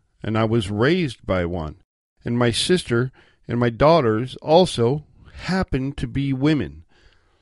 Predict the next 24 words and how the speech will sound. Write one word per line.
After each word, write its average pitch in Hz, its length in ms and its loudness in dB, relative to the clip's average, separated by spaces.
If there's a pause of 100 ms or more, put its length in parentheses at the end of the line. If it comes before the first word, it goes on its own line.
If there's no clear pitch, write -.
(400)
I 139 140 4
have 143 200 2
seen 170 480 0
the 120 60 0
mysterious 120 720 2
differences 101 880 -4 (100)
firsthand, 139 880 -2 (760)
and 123 200 -2
I 123 60 2
think 151 320 -2
to 123 140 0
deny 120 540 2
that 135 220 -4
they 120 140 2
exist 104 760 -4 (300)
is 107 160 -4
foolish. - 680 -4 (800)
Here's 165 340 4
the 110 100 0
thing, 127 400 0
though. 67 300 -10 (800)
I 113 120 -2
don't 120 380 2
know 117 560 2